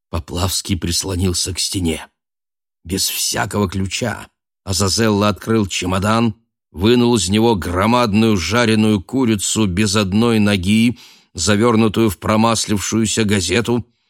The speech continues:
и положил её на площадке. Затем вытащил две пары белья, бритвенный ремень, какую-то книжку и футляр,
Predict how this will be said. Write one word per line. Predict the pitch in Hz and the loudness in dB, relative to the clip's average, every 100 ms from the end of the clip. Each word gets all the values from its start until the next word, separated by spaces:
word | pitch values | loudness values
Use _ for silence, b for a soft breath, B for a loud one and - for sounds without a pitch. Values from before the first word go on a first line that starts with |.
| _ | _
и | 98 | -2
положил | 92 110 110 92 135 | 0 2 2 2 2
её | 110 107 117 123 | 2 4 4 2
на | 113 | 2
площадке. | 113 107 - 90 71 - 71 - _ _ _ _ - | 0 -2 -2 -4 -4 -8 -10 -12 _ _ _ _ -12
Затем | 78 98 110 107 90 | -4 0 2 2 4
вытащил | 107 95 - 104 | 2 0 0 0
две | 80 87 107 | 0 0 0
пары | - 107 101 | 0 0 0
белья, | 85 85 85 104 110 - _ _ - | 0 -2 0 0 0 -4 _ _ -4
бритвенный | 98 123 107 101 104 101 | 2 2 2 2 4 4
ремень, | 87 92 98 110 110 b b - | 2 2 4 4 2 b b -6
какую-то | 113 165 156 117 | 0 2 2 0
книжку | 101 110 123 107 - 101 - | 0 2 2 2 0 -2 0
и | 104 | -2
футляр, | 87 92 80 104 127 143 123 | -2 -6 -6 -4 -2 -2 -4